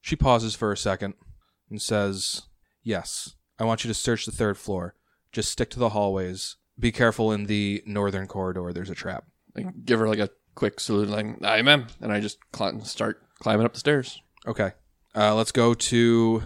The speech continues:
Speaker 1: Tuk Tuk and the Hood. You just heard Zarskia shouting for the guards, followed by nothing else really loud.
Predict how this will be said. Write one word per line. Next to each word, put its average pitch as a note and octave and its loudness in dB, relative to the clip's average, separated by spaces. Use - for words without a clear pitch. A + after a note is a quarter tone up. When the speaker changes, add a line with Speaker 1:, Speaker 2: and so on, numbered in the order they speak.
Speaker 1:
Tuk - 0
Tuk C#3 2
and A#2+ 0
the B2+ 4
Hood. D#3+ 4
You A2 -2
just A2 -2
heard A#2 4
Zarskia A2 -2
shouting G#2+ 0
for G#2+ -4
the G#2 -2
guards, F#2 -6
followed G2+ 0
by F#2 -2
nothing G#2 -6
else - -6
really F#2 -8
loud. F2 -10